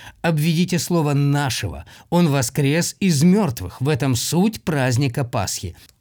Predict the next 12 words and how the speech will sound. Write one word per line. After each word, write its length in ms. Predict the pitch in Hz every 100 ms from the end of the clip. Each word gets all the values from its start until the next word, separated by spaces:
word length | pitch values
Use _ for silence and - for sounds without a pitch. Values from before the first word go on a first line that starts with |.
| _ _
Он 200 | 156 147
воскрес 760 | 147 135 - 135 131 165 - -
из 220 | 190 135
мёртвых 640 | 165 165 123 110 104 - -
для 280 | 143 139 131
нашего 640 | 139 139 165 - 185 185
оправдания. 920 | 180 131 165 135 123 110 90 82 - _ - -
Мы 180 | 160 180
все 280 | - - 175
оправданы 680 | 123 160 170 165 139 135 123
перед 300 | 139 127 107
Богом, 460 | 151 156 107 82